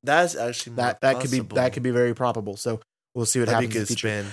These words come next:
Speaker 2: I think, and of course, we gotta inter-, be introduced to Mister Knight somehow, because we know he's gonna be in the show, which I'm excited to see him. He's gonna be cool.
Speaker 1: You think s-, I wouldn't be surprised if they just kept it with two personalities.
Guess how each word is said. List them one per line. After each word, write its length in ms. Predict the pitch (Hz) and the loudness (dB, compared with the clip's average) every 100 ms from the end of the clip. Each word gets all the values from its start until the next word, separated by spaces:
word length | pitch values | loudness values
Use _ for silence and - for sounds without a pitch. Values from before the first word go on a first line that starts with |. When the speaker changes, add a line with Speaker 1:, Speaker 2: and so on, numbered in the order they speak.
| - | -6
Speaker 2:
I 80 | 120 | 0
think, 180 | - 170 | 2 2
and 120 | 147 | 2
of 80 | 127 | 0
course, 180 | - 170 | 2 2
we 60 | 165 | 4
gotta 240 | 165 160 | 4 4
inter-, 160 | 151 156 | 2 0
be 160 | 143 | 2
introduced 280 | 147 139 131 | 2 2 -2
to 60 | 131 | -4
Mister 380 | 120 147 - 123 | 0 2 2 0
Knight 260 | 107 - | -2 -2
somehow, 800 | - - 127 117 104 107 104 110 | 2 4 2 0 0 0 0 0
because 260 | 117 117 113 | 0 -2 0
we 60 | |
know 120 | 120 139 | 4 4
he's 100 | 123 | 4
gonna 140 | 123 | 0
be 120 | 120 | 0
in 120 | 131 | -2
the 80 | 123 | 0
show, 400 | 117 110 104 104 - | 0 2 0 -2 -2
which 220 | 127 - | -2 -2
I'm 100 | 127 | 0
excited 340 | 113 165 214 | 4 6 6
to 60 | 120 | 4
see 160 | 135 117 | -2 -2
him. 220 | 107 113 | -4 -4
He's 140 | 127 | -4
gonna 120 | 143 127 | -2 -2
be 60 | |
cool. 260 | 113 104 107 | -2 0 0
Speaker 1:
You 60 | |
think 180 | 175 247 | 2 0
s-, 80 | 202 - - | -2 -4 0
I 40 | |
wouldn't 140 | 381 392 | 2 2
be 60 | |
surprised 480 | 233 165 185 202 208 | 0 0 2 4 4
if 60 | 147 | 0
they 100 | 165 | 0
just 220 | 175 - | 0 -2
kept 200 | 196 175 | -2 -2
it 60 | |
with 160 | 139 120 | -4 -4
two 180 | - 180 | -6 -6
personalities. 840 | 135 117 110 107 101 98 98 98 | -4 -4 -4 -4 -4 -6 -8 -10